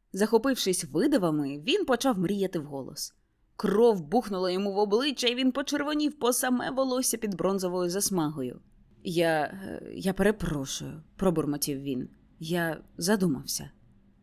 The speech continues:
Це прозвучало як молитва. Спробувала вона пожартувати, хоч усередині в ній усе якось стислося, заніміло. Вона ж вперше почула лайку з уст знайомої людини і була глибоко вражена.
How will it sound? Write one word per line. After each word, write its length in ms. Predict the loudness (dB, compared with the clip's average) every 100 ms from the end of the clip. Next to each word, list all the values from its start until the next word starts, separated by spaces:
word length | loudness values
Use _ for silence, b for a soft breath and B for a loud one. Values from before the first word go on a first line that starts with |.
| -2
Це 180 | 6 8
прозвучало 580 | 8 6 4 2 2 2
як 240 | 0 0
молитва. 540 | -2 0 -2 -4 -6 -6 _ b b b b
Спробувала 600 | 0 4 6 6 4 2
вона 200 | 2 0
пожартувати, 880 | -2 -4 -2 -2 0 -2 -6 -10 -8
хоч 240 | -4 -2
усередині 680 | 0 4 6 6 4 0 0
в 100 | -2
ній 380 | -2 0 0 0
усе 280 | 0 0 0
якось 320 | -2 -2 -2
стислося, 760 | -2 -2 -2 -2 -2 -4 -2
заніміло. 720 | 2 4 6 6 6 4 -4 -10 _ -4
Вона 340 | 4 6 6
ж 120 | 4
вперше 420 | -2 0 0 0 -2
почула 420 | -4 -2 2 4
лайку 420 | 4 0 -2 -4
з 100 | -2
уст 200 | -2 0
знайомої 540 | 0 2 4 2 2
людини 340 | 0 0 0 0
і 60 |
була 280 | 0 -2 -2
глибоко 480 | -2 0 0 0 -2
вражена. 520 | -2 -2 -4 -8 -10